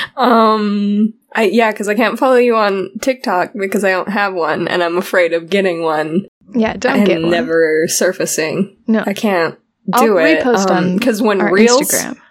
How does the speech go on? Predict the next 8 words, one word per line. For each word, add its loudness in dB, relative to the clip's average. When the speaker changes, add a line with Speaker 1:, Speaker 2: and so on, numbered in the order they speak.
Speaker 1:
when 2
Reels 0
came -2
out, 0
I 0
was -4
unemployed, 0
and 0